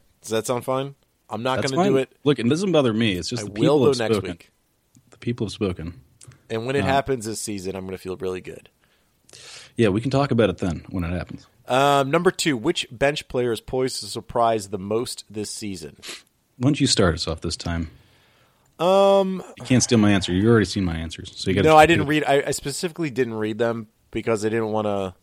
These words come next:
Speaker 2: God.
Speaker 1: like, screw
Speaker 2: Because
Speaker 1: it up.
Speaker 2: you didn't wanna wait. Do you didn't wanna take a mo-, minute out of your day to read them? That's why. Let's be honest.
Speaker 1: I mean, does Joe Harris now count as a surprise? Like, can,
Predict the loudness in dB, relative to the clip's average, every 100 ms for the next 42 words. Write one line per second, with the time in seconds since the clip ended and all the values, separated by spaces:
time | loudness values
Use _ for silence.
0 | _ _ _ _ _ -20 -20 -20 -18 -10
1 | -8 -6 -8 -8 -2 2 4 4 4 2
2 | 0 2 2 2 2 4 4 0 0 2
3 | 2 2 2 0 0 0 2 2 4 6
4 | 8 8 8 6 4 2 0 -4 -4 -8
5 | -10 -8 -6 -6 -4 -2 0 0 -2 -12
6 | -18 _ 0 2 2 4 6 6 8 6
7 | 6 2 2 2 0 0 -2 -6 -2 2
8 | 4 2 -2 -2 -2